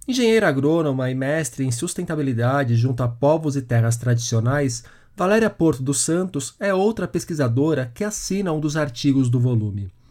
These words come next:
Valéria começa o seu texto lembrando das mulheres quilombolas que, ao longo da história,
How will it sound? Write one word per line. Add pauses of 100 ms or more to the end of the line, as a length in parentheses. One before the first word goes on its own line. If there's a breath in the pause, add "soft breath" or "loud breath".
(400 soft breath)
Valéria
começa
o
seu
texto
lembrando
das
mulheres
quilombolas
que,
ao
longo
da
história,